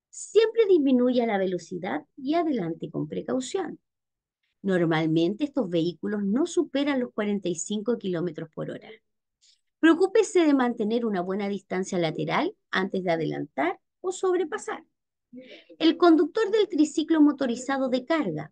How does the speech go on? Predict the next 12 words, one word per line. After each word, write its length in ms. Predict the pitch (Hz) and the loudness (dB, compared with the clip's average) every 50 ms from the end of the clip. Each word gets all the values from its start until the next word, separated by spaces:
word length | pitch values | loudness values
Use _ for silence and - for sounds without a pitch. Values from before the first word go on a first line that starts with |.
| _ _ _ | _ _ _
puede 260 | - 262 285 262 320 285 | -2 0 4 4 6 6
no 340 | 254 247 240 233 262 302 | 6 6 4 4 2 0
conocer 720 | - - 392 349 339 330 302 - - - 285 302 349 339 - _ _ _ | -2 -2 0 0 0 0 -2 -6 -4 -2 0 0 0 -2 -6 _ _ _
las 320 | 277 262 277 269 262 - | -8 -8 -8 -8 -6 -4
normas 520 | 233 202 190 202 202 214 226 233 233 - | -2 -2 -2 -2 -2 -4 -6 -6 -8 -8
del 220 | _ 247 240 233 - | _ -6 -6 -6 -8
tránsito. 680 | _ - 151 - - - - - - - _ - - _ _ _ _ - - - - _ - _ _ | _ -10 -10 -10 -12 -14 -18 -20 -20 -20 _ -20 -20 _ _ _ _ -20 -20 -20 -20 _ -20 _ _
Atención, 600 | - 262 262 294 302 294 294 - - 175 147 151 | -6 -2 2 4 4 4 4 0 -2 -4 -4 -4
fíjese 360 | - 269 254 339 320 330 339 | -6 -2 -2 -2 -2 -2 -2
que 100 | 294 339 | -2 -2
estos 240 | 311 - 320 302 - | -2 -2 -4 -6 -4
triciclos 760 | - 247 247 233 - - 294 277 - - 294 311 302 - - | -6 -8 -8 -8 -6 -8 -8 -4 0 0 0 0 0 -4 -10